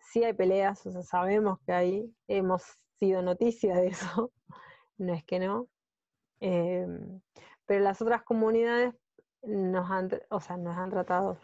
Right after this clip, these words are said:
yo por lo menos subo y bajo, re bien, o sea, no, no es que, que hay conflicto ni nada por el estilo.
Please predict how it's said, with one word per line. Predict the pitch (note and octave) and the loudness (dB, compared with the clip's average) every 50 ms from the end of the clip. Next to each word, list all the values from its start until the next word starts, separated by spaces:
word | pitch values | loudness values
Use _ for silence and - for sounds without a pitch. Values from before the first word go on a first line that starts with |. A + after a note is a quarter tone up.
| - - | -12 -12
yo | F3+ F3+ | -12 -10
por | _ - F#3 | _ -4 -4
lo | F3+ | -2
menos | F3 F3+ F#3 F#3 F3 - | -2 -2 -2 -4 -6 -6
subo | - - F#3+ F3+ F3+ F3+ F3+ F3+ F3+ - - - _ | -4 -2 0 0 2 2 0 0 -2 -8 -18 -16 _
y | - G3 | -6 -2
bajo, | F3+ F3+ F3+ F3+ - - - G3+ A3+ A#3+ - - - - - _ _ - | 0 0 0 0 0 0 -2 0 0 -2 -8 -16 -20 -20 -20 _ _ -4
re | G3 G3 G3+ G3 | 0 2 2 4
bien, | F#3+ G3 G3 F#3 F3+ | 4 2 2 0 -4
o | F3+ | -6
sea, | - - F#3 F#3 | -6 -6 -8 -6
no, | F#3 F3+ F3+ F3+ | -6 -6 -6 -6
no | F3+ F3 F3 - - G3 F#3+ | -8 -8 -8 -8 -6 -6 -6
es | D#3 - | -6 -6
que, | _ - F#3 G3 F#3+ F#3 F#3 E3+ - - - - - | _ -8 -6 -6 -6 -6 -8 -12 -16 -20 -20 -20 -6
que | - - F#3 | -2 0 2
hay | E3+ F3 G3 F#3+ | 2 2 2 2
conflicto | - F3+ F3 D#3+ - F3+ F3+ F#3 F#3+ - F3 | 0 -2 -4 -2 -2 -2 -2 -2 -2 -2 -4
ni | G#3 F3 F3+ | -2 -4 -4
nada | F#3+ F#3 F#3 F#3 | -6 -6 -6 -6
por | F#3 F#3+ | -6 -8
el | F3+ E3 | -8 -10
estilo. | D#3+ - - F#3 F#3 | -10 -10 -10 -10 -10